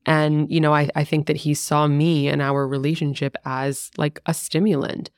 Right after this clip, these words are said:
I think we both were looking to each other to be comfort blankets, but we couldn't be because we, we didn't have enough to give. We didn't have the right things to give at that point. So that was an interesting relationship because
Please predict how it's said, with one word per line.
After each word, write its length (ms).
I 80
think 160
we 120
both 240
were 160
looking 400
to 100
each 180
other 200
to 140
be 260
comfort 500
blankets, 520
but 300
we 200
couldn't 380
be 460
because 460
we, 280
we 200
didn't 260
have 220
enough 380
to 100
give. 200
We 60
didn't 200
have 120
the 180
right 240
things 280
to 100
give 400
at 180
that 240
point. 400
So 280
that 180
was 120
an 80
interesting 380
relationship 640
because 440